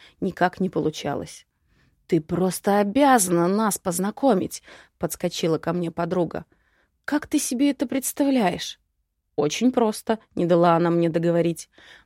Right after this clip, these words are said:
"Мы сейчас выходим и идём в главный корпус сообщить, что мы закончили. А проходя мимо,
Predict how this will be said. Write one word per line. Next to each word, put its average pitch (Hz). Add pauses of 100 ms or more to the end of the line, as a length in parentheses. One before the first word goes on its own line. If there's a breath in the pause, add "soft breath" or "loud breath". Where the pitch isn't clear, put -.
(160 soft breath)
"Мы 247
сейчас 240
выходим 320
и 175
идём 220
в -
главный 214
корпус 277
сообщить, -
что -
мы 196
закончили. 175 (380 loud breath)
А 196
проходя 247
мимо, 311